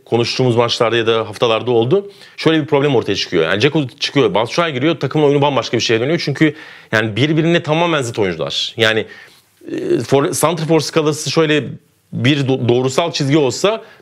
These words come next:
biri buradayken diğeri burada olur. O kadar alakasız oyuncular.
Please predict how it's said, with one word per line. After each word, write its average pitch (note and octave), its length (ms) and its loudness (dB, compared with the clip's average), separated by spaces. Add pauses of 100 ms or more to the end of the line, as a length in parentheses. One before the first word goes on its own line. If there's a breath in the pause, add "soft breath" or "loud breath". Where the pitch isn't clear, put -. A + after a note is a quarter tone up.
biri F3 300 2
buradayken D#3+ 460 2
diğeri D3+ 200 2
burada A2+ 180 2
olur. - 400 -6 (100)
O C3 80 2
kadar D3 160 2
alakasız G#2+ 380 -4
oyuncular. G2+ 500 -4